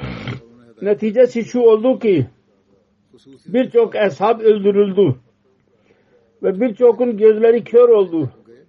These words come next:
Bu durum görünce İkrima, Ebu Cehil'in oğlu Mekke fethe günü Müslüman olduydu. Mekke fethe günü Resulullah sallallahu aleyhi ve sellem'e arz ettiydi. "Dua edin.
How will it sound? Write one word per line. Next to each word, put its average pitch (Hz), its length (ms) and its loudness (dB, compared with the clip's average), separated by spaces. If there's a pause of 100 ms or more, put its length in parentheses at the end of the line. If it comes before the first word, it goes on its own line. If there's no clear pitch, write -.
(160)
Bu 220 220 -4
durum 226 260 2
görünce 214 520 2 (840)
İkrima, 220 600 -2 (540)
Ebu 208 260 -4
Cehil'in 226 380 2
oğlu 214 420 4
Mekke 208 640 -4
fethe 220 380 -2
günü 208 200 -6
Müslüman 220 460 -4
olduydu. 190 540 0 (840)
Mekke 202 400 -2
fethe 240 380 0
günü 202 340 -2 (640)
Resulullah 220 640 0
sallallahu 233 260 2
aleyhi 226 140 2
ve 214 40 0
sellem'e 220 640 0 (460)
arz 226 220 -2
ettiydi. 196 680 0 (1400)
"Dua 233 260 0
edin. 190 380 -2